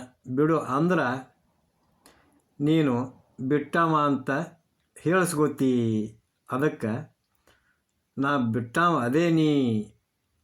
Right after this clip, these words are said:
ಅಂದ್ರೆ ಏನು ಬಿಡೋದು? ಅಜ್ಞಾನವನ್ನು ಬಿಟ್ಟ ನಾ ಸುಜ್ಞಾನಿ ಆಗೇನಿ ಅಂತಕ್ಕಂಥ ಅಭಿಮಾನವ ಇರಬಾರ್ದು. ಆ ಅಭಿಮಾನ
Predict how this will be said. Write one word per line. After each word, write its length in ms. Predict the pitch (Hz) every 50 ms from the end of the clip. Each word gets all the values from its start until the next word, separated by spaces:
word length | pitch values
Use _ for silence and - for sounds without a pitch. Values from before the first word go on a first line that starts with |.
| _ _ _ _ _ _ _ _ _ _ _ _ -
ಅಂದ್ರೆ 540 | 139 143 135 135 147 156 160 156 - 117
ಏನು 260 | 120 139 160 165 165 151
ಬಿಡೋದು? 480 | 147 147 151 147 147 151 156 156 156 156 - - -
ಅಜ್ಞಾನವನ್ನು 840 | 117 110 110 117 135 151 156 160 160 160 156 151 151 151 147 147 135
ಬಿಟ್ಟ 340 | 127 139 139 127 - - 143 107 98 - - _ _ _ _ _ _ _ _ - _ _ _ _ _ _ _ _ _ _ _ _ _ _ _ _ _ _ _ _ _ _ _ _ _ _ - -
ನಾ 140 | 139 139 135
ಸುಜ್ಞಾನಿ 680 | 127 - - 120 120 120 127 147 156 165 170 175 175
ಆಗೇನಿ 680 | 165 131 123 120 120 123 127 147 160 165 175 175 175 170
ಅಂತಕ್ಕಂಥ 680 | 165 160 143 - 160 156 - - - 156 156 143 - 160
ಅಭಿಮಾನವ 1040 | - - - 113 117 113 123 143 143 160 175 185 190 185 180 170 165 165 160 160 160 - -
ಇರಬಾರ್ದು. 640 | 143 143 147 147 147 147 147 139 127 117 127 123 123 120 117 107 101 95 90 - - _ _ _ _ _ _ - _ _ - - - - _ _ _ - -
ಆ 240 | 139 143 135 123 123
ಅಭಿಮಾನ 460 | 131 135 143 147 165 175 180 175